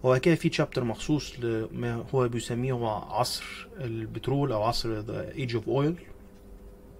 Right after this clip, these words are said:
بعد كده بي-، بيناقش بداية ظهور الإسلاميين في المنطقة العربية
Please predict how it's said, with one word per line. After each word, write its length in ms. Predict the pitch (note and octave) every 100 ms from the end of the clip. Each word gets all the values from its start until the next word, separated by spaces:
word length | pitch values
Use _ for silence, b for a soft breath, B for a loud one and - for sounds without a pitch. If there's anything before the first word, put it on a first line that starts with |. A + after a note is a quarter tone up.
| - B B B B B - - - - - - -
بعد 180 | A#2 A2+
كده 300 | B2 A#2+ A#2 - - -
بي-، 100 | A#2 - B2+
بيناقش 500 | A#2+ C3 B2 G#2+ -
بداية 280 | A2+ B2 B2
ظهور 260 | A2 B2+ A#2+
الإسلاميين 800 | A2+ - A#2 G#2+ A#2 C3+ F3
في 160 | E3+ -
المنطقة 380 | G#2+ G2+ G#2 A2
العربية 420 | G2+ G2+ B2 G#3+